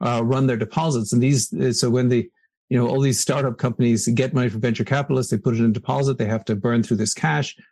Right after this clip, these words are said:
A-, and, and so this is a lot of essentially corporate money.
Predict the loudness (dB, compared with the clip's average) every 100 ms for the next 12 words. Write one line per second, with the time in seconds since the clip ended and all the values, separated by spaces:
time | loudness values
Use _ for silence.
0 | _ -4 -2 2 2 2 2 0 2 0
1 | 2 2 2 0 -4 _ -2 0 0 0
2 | -2 -4 _ -12 -2 0 2 2 0 0
3 | 0 0 0 2 2 -2